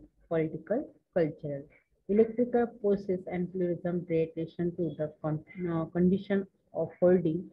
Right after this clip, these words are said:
free and fair, uh, competitive elections that are significant except for political, political freedom. Civil liberties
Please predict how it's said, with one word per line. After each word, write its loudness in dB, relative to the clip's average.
free 6
and 0
fair, 4
uh, 2
competitive -6
elections -4
that -4
are -8
significant -2
except -2
for 0
political, 0
political 0
freedom. 2
Civil 6
liberties 2